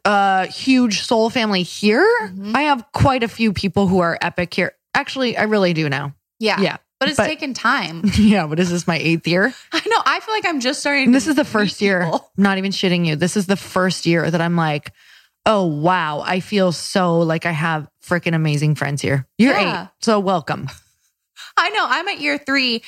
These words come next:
Speaker 2: and I feel like I just now have the ability to call. Like, if Adam was gone, I'm like, "Okay, I think I know someone I could call if, like, my car broke down and I was
Speaker 1: Yep.
Speaker 2: really scared." You
Speaker 1: Yeah.
Speaker 2: know?
Speaker 1: Oh my God. Totally.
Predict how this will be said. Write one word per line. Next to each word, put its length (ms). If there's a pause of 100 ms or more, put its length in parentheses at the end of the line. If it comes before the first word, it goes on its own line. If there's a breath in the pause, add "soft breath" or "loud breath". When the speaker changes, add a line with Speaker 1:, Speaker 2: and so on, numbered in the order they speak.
(140 loud breath)
Speaker 2:
and 120
I 100
feel 200
like 160
I 80
just 300
now 160
have 340
the 100
ability 440
to 60
call. 180
Like, 140
if 160
Adam 280
was 160
gone, 220
I'm 60
like, 220
"Okay, 300 (220 loud breath)
I 80
think 260
I 140
know 140
someone 340
I 80
could 220
call 340
if, 160
like, 180 (200)
my 120
car 320
broke 220
down 240
and 100
I 60
was 140
Speaker 1:
Yep. 160
Speaker 2:
really 120
scared." 540 (420 loud breath)
You 100
Speaker 1:
Yeah. 120
Speaker 2:
know? 260 (160)
Speaker 1:
Oh 120
my 120
God. 280
Totally. 420